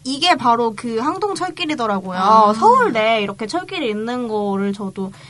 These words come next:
Speaker 1: 최근에 알게 됐었는데 이 항동 철길이 구로구 오류동에서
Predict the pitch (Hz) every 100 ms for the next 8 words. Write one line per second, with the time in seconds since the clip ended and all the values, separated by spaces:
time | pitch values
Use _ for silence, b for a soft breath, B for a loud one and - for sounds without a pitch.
0 | B - 415 440 440 311 214 196 214 202
1 | 196 185 180 175 180 202 214 185 147 B
2 | B B B B _ - 220 254 330 349
3 | 349 285 - 214 262 220 - 247 277 269
4 | 240 220 247 285 247 214 196 320